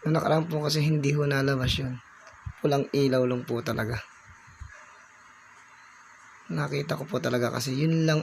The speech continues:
ang paraan. Kaya ako tinanggal yung capacitor. Bloated na po siya. Kasi ang sira niya po talaga ay pag sinaksak mo siya, iilaw siya ng pula, tas mamamatay.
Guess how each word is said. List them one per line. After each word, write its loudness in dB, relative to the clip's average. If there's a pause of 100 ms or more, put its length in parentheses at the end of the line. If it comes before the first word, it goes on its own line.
ang -2
paraan. 0 (1200)
Kaya -2
ako -6 (2000)
tinanggal 2
yung 0
capacitor. 0 (720)
Bloated 2
na -2
po -4
siya. 0 (1700)
Kasi 4
ang 8
sira 6
niya 6
po 6
talaga 4
ay 2
pag 0
sinaksak 2
mo 4
siya, 4
iilaw 6
siya 6
ng 6
pula, 4 (400)
tas 2
mamamatay. 4